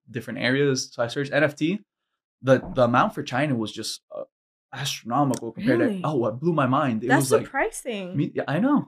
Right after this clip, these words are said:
Speaker 1: I
Speaker 2: 'Cause
Speaker 1: know.
Speaker 2: we, they have this, like, reputation for their internet usage being extremely controlled.
Speaker 1: And they're, they're, they, they're ve-, China is, like, a joke in the crypto, uh, sphere for them,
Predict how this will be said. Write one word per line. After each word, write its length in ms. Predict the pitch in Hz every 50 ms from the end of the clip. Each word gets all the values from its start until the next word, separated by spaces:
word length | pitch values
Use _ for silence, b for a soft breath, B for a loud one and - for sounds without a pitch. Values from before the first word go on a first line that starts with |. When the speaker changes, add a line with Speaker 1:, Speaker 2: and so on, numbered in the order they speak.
| - -
Speaker 1:
I 60 | 131 139 139
Speaker 2:
'Cause 40 |
Speaker 1:
know. 180 | - - - - - _ _ _
Speaker 2:
we, 280 | - 254 294 - - -
they 160 | 226 247 254
have 260 | 302 311 320 339 294 302
this, 200 | 302 311 302 -
like, 240 | 285 247 214 208 - -
reputation 720 | 254 226 226 226 226 214 - 254 254 302 285 277 254 247
for 400 | 247 - 226 208 196 185 180 196 214
their 220 | 220 208 196 -
internet 380 | - - - 330 339 330 262 165
usage 400 | 208 220 220 220 - 208 190 - 220
being 180 | 208 226 220
extremely 400 | 214 208 - - 240 247 254 254
controlled. 640 | 247 226 208 214 - 247 294 302 214 151 117 - - _
Speaker 1:
And 260 | 156 156 151 151 147
they're, 280 | 139 151 175 180 170 170
they're, 340 | - 143 165 175 175 - - _ _ _ _ _ _ _ _ _
they, 340 | - 104 135 147 151 160 165
they're 240 | 160 151 135 165 170
ve-, 220 | 165 170 214 185 - 135 131 - _
China 300 | - 170 175 196 214 208
is, 160 | 190 156 147 147
like, 140 | 147 135
a 60 | 135 117
joke 320 | 107 127 120 135 151 160
in 80 | 147 123
the 80 | 117
crypto, 640 | - - 131 127 127 - 143 131 131 131 127 120 -
uh, 300 | 117 117 113 110 110 107
sphere 480 | - - - - 131 127 135 151 156
for 480 | 147 - - 131 127 123 123 123 123 123
them, 520 | 117 117 123 123 123 123 131 123 113 -